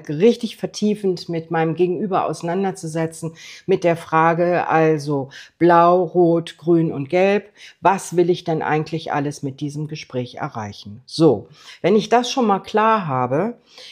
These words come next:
ähm, dann nehme ich noch das Riemann-Kreuz dazu, verorte mein Gegenüber, guck mir an, wo ich bin und stelle mir die Frage, wenn ich dir jetzt einen Termin einstelle, kommst du, ja, wie kommst du überhaupt?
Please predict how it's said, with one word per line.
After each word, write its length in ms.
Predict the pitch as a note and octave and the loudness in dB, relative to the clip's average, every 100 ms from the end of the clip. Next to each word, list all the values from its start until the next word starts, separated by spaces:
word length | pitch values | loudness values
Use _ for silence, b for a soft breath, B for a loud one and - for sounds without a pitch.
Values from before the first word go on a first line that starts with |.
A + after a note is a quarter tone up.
| B - | B 0
ähm, 360 | F#3 F#3 F3+ E3 | 2 2 0 0
dann 200 | F3+ G3 | 0 2
nehme 180 | A3 A#3 | 2 2
ich 120 | A#3 | 0
noch 120 | G3+ | -2
das 220 | F#3+ - | -4 -2
Riemann-Kreuz 640 | A3 A#3+ E3 C#3+ D3+ C#3+ - | 0 2 2 0 -2 -2 -4
dazu, 440 | D3+ - F3+ G#3 | -8 -4 -4 -4
verorte 500 | - E3 D3+ G#3 G3 | -2 0 0 0 -2
mein 260 | D#3+ D3+ C#3+ | 0 0 -2
Gegenüber, 640 | D3+ D3 B2+ D3+ C#3 F3+ | -4 -4 -2 -2 -2 -4
guck 260 | G3+ G3 - | -4 -10 -4
mir 240 | F#3 D#3+ F2+ | -2 0 0
an, 240 | F3+ F#3 | -2 -2
wo 140 | D#3+ | -2
ich 320 | - G#3+ - - | -2 -2 -4 -6
bin 300 | C#3 F3+ G3+ B B B | -4 -4 -8 B B B
und 180 | - E3+ | -4 -4
stelle 360 | - G#3 C4 B3+ | 2 4 6 6
mir 220 | A3+ G3 | 6 4
die 160 | E3+ | 2
Frage, 680 | E3 - E3 G3+ A#3 A#3+ A#3+ G3+ | -2 -2 2 4 6 6 6 2
wenn 180 | F#3 | -2
ich 260 | F#3 F3+ - - _ | -2 -4 -12 -20 _
dir 180 | B3 D4+ | -4 0
jetzt 300 | C#4 B3 - | 0 0 0
einen 280 | F3+ F#3+ F#3+ | -2 0 -2
Termin 440 | F#3+ F3+ F3+ F#3 | -2 0 0 -2
einstelle, 640 | - C3+ C#3 - C#3 C3 C3 | -4 -6 -6 -6 -4 -4 -6
kommst 540 | F#3+ F#3 G#3 G#3 - | -2 0 0 -4 -4
du, 320 | A3 A3 G#3+ b b b - | 0 0 -2 b b b -8
ja, 160 | C3+ | -6
wie 180 | D3 G#3+ | -6 -10
kommst 440 | - C3 A2 - B2 | -10 -10 -8 -12 -14
du 100 | F#2+ | -14
überhaupt? 760 | G#2+ G#2 G#2 G#2 _ - | -14 -16 -16 -20 _ -20